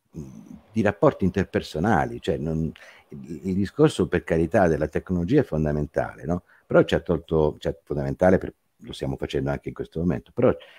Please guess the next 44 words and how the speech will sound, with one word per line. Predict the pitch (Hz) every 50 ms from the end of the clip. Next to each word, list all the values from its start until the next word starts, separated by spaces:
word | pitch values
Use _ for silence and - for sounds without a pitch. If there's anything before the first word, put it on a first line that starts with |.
| _ _
ci | _ - 120
ha | 104
tolto | - - 143 156 - - 101 92
tante | - 104 104 104 - 113 104
cose | - 104 107 110 101 107 107 -
che | - 95
prima | - - 90 82 78
avevamo, | 73 76 76 67 62 58 55 58 60 65 - - _ _ - - - _ - -
e | 104 113
io | 113
credo | - 147 143 131 101
che | - 101 101 101 95 - -
lì | 95 92 95 117 139 151
abbiamo | 117 90 95 90 90 90
cominciato | - 95 92 90 - 95 - - 87
a |
perdere | - - 90 87 80 80 82 80 78 78 78 - -
i | - 85 78
veri | 90 90 82 82
sentimenti. | 78 - 80 78 78 - 85 78 69 64 65 64 64 64 - - 62 - _ _ _ _ _ _ _ _
Eh, | _ - 80 80 73 69 64 60 - _ _ _ _ _ _ _ _ _ _ _ _ _ _ _ _ _ _ _ -
ciò | - - 120
non | 110 101 98 92
vuol | 104 104 107
dire | 123 127 117 101 95 101
che | - - 98 95 98 95 90
non | 90 80
ci | - - 80
possano | - 90 90 80 - - 80 82 82
essere | 87 92 92 82 - - 90 82 82 80
o | 67 71 78 -
che, | - 90 82 78 -
che | - 82
non | 80 78 73
ci | - 78
siano, | - - - 78 65 62 58
perché | 60 - - -
ci | - - 76
sono, | - 64 64 73 82 76 - - _ _ _ _
è | 58 62
inutile | 60 58 60 57 58 64 73 82 80 - 76 76 76
dirlo, | 78 80 71 - - 120
ma | 73 - -
qualcosina | - 117 117 - - 131 110 139 165 151 113 87